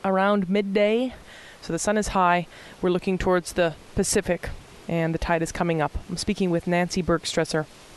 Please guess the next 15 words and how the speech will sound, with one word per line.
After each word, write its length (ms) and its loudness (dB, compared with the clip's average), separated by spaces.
Nancy, 380 0
I'd 80 2
like 200 0
to 80 0
ask 260 -2
you 100 2
about 240 0
the 80 -6
first 540 -2
time 300 2
that 100 -2
you 540 0
saw 400 2
this 180 -2
beach. 380 -4